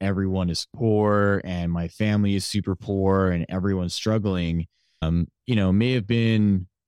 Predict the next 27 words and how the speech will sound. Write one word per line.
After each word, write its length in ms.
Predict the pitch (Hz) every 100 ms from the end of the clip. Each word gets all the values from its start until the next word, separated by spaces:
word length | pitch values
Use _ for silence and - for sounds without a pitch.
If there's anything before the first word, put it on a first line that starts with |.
| _ _ _ -
or 140 | 101
it 120 | 92
was 360 | 69 104 139 123
a 60 | 110
fact 460 | - 95 90 -
way 300 | 92 101 98
back 320 | 90 85 82 -
then, 500 | 104 95 85 85 - _ _ _ _ _ -
especially 380 | - 95 -
when 100 | 87
the 80 | 82
war 220 | 85 117
is 100 | 120
going 280 | - 90 85
on. 300 | 82 80 80
But 140 | 78 -
then 180 | 80
all 200 | 85 95
these 340 | 92 87 82 -
years 300 | 82 80 92
later, 560 | 104 98 85 82 78 - _ _ -
meeting 260 | 92 95
my 160 | 87 85
cousins 480 | - 90 80 82 78
and 100 | 80
seeing 480 | - 98 92 82 78
that 280 | 76 76